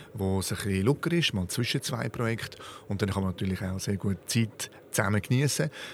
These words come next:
Ähm, es ist eine Kultur vom stetigen Lernen und Weiterkommen. Also ich als Unternehmer bin interessiert, dass sich der Firmenwert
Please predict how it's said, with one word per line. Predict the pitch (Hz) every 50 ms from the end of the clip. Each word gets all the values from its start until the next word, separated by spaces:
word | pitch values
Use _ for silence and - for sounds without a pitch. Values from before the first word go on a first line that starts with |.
| - -
Ähm, | - 113 113 113 117 -
es | - 120 - -
ist | 143 123 - -
eine | - 117 110
Kultur | - - - 117 110 - 127 123 131 139 131
vom | - - 117 110 110 110 - -
stetigen | - - - - 110 107 - - - - 98 90
Lernen | 90 87 92 107 113 120 127 139 151 143 - - - 135
und | 107 92 - 110
Weiterkommen. | 113 117 - - 107 120 123 131 127
Also | 117 - 127
ich | 113 107 98 107
als | 107 92
Unternehmer | - 95 98 92 101 95 90 87 95 107 117 120
bin | 117 - 110 107
interessiert, | 101 101 - 104 90 - - 104 101 92 - -
dass | 110 - - -
sich | - - - - 104 -
der | - 104
Firmenwert | - - 113 107 110 120 110 92 87 95 92 92 104 - - - - - - -